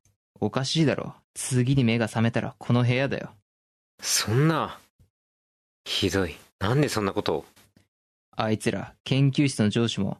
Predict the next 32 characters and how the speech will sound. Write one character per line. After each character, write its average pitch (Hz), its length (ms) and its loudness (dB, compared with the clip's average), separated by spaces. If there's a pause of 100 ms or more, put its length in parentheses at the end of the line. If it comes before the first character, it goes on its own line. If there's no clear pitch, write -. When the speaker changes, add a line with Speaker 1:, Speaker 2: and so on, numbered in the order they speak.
(100)
Speaker 1:
後 123 260 0
が 107 60 0
な 110 120 0
か 120 60 -2
っ 113 100 -6
た 95 80 -4
ん 87 80 -2
だ 80 80 -4
ろ。 82 160 -6 (560)
別 120 240 0
の 135 120 4
牢 135 180 4
屋 131 100 4
に 127 60 2
連 131 140 0
れ 127 40 2
て 127 80 0
行 127 80 2
か 135 80 0
れ 131 80 0
る 123 80 2
の 107 80 2
こ 120 160 0
の 120 80 4
間 120 160 2
見 117 100 4
た 120 100 -2
ぜ。 - 180 -12 (2500)
Speaker 2:
こ - 160 -6
の 98 140 -2
会 104 180 -2
社、 95 380 -4